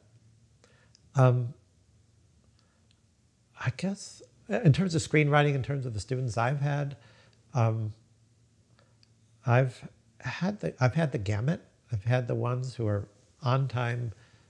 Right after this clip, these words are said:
with their assignments. Well, I sit around a table, so I don't know if they're in the front row. <laughs> I mean, they're kind of in the front row. And, and they turn in their work and really apply themselves and learn,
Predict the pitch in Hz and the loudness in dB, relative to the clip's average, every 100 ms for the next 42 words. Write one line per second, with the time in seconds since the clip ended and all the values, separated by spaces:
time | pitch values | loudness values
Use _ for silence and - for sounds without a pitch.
0 | _ _ _ - 240 117 - 123 120 120 | _ _ _ -10 0 2 4 2 2 -2
1 | 120 120 123 120 - - - - - - | -2 -2 -4 -8 -12 -16 -20 -20 -20 -20
2 | _ _ _ _ _ _ _ _ _ _ | _ _ _ _ _ _ _ _ _ _
3 | _ 120 123 120 - 143 131 120 - 131 | _ 6 8 6 4 2 0 -4 -4 -2
4 | 117 87 156 - - _ - 123 180 170 | -2 -2 -10 -16 -20 _ 2 4 4 2
5 | 151 127 - - 120 - - - - - | 0 0 -2 -6 -10 -10 -16 -16 -8 -8
6 | - 104 - - - - - 156 147 - | -4 -2 0 -2 -4 -12 -6 2 2 0
7 | - 311 - 359 233 110 98 - 156 - | -8 -2 4 6 8 8 6 -2 -10 -18
8 | - - - 139 147 190 135 131 120 - | -20 -10 4 6 6 4 2 2 2 -2
9 | 151 170 170 151 117 113 113 - - 127 | 0 0 0 2 2 2 0 -6 -4 2
10 | 117 120 117 - _ _ _ _ - 147 | 2 2 -4 -10 _ _ _ _ -4 2
11 | 127 120 104 - 120 120 104 - 101 90 | 4 4 0 0 2 2 -2 0 -2 0
12 | 104 123 160 98 104 | 0 2 2 2 -2